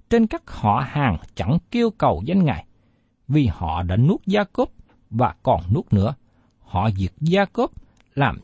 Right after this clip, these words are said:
cho chỗ ở nó thành ra hoang vu." Giê-rê-mi cầu xin Đức Chúa Trời sửa trị ông, sửa trị dân tộc của ông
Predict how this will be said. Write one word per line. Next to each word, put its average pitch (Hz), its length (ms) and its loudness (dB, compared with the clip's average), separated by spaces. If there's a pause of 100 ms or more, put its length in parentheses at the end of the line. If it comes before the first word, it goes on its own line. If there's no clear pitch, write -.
cho 90 120 -2 (140)
chỗ 87 240 -2
ở 113 260 -4
nó 185 280 2 (260)
thành 87 320 -4
ra 135 240 0 (280)
hoang 127 340 2
vu." 120 180 -2 (1900)
Giê-rê-mi 254 460 2
cầu 135 360 0
xin 240 200 2
Đức 285 160 0
Chúa 359 160 0
Trời 107 300 0 (440)
sửa 110 560 -2 (680)
trị 90 220 -6
ông, 127 160 -2 (460)
sửa 123 460 0 (120)
trị 104 320 -2
dân 214 320 0
tộc 90 260 -8
của - 100 -12
ông 196 180 0